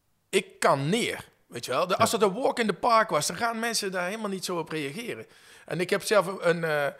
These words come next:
Speaker 2: Ja, er staat iets op het spel.
Speaker 1: Ja, ja, ja,
Speaker 2: Ja.
Speaker 1: ja, ja. En, en, eh, ik heb zelf een, eh, eh,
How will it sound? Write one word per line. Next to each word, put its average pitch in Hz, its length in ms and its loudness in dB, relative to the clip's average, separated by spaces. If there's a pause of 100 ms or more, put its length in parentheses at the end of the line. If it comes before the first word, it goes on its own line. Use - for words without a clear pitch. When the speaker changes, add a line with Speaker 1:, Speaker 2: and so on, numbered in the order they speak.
(240)
Speaker 2:
Ja, 123 160 0
er 139 80 0
staat 156 300 4
iets 147 160 -2
op 151 80 0
het 139 100 -4
spel. 165 340 6
Speaker 1:
Ja, 233 280 4 (240)
ja, 156 160 -6 (120)
ja, 165 200 0
Speaker 2:
Ja. - 20 -
Speaker 1:
ja, 107 200 -8
ja. 98 160 -12 (720)
En, 151 300 -4
en, 160 240 2
eh, 165 180 2
ik 175 100 -2
heb 180 120 -2
zelf 196 240 4
een, 170 200 2
eh, 151 240 2 (540)
eh, - 360 -4